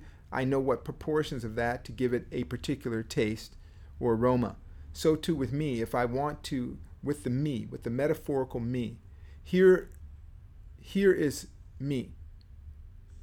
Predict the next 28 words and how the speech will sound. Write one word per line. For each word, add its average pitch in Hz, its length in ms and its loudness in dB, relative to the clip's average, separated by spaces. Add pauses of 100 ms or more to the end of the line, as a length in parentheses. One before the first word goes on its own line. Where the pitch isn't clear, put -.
(200)
Neither 143 340 4
good 151 280 4
nor 170 100 4
bad, 131 380 -2 (160)
here 147 200 6
are 147 40 4
the 135 160 -2
elements 120 400 2
of 107 100 -10
me. 117 280 -4 (460)
Now 135 220 2
I'm 135 160 -2
gonna 127 160 -2
take 175 360 2
those 143 300 2
and 120 140 -8
put - 160 -4
them 120 120 -6
front 147 260 -2
and 147 100 -4
center 120 400 -4 (420)
on 120 200 0
a 113 320 -2
list 156 340 2
of 135 100 0
ingredients 120 840 -2
that 113 120 -2
make 123 360 0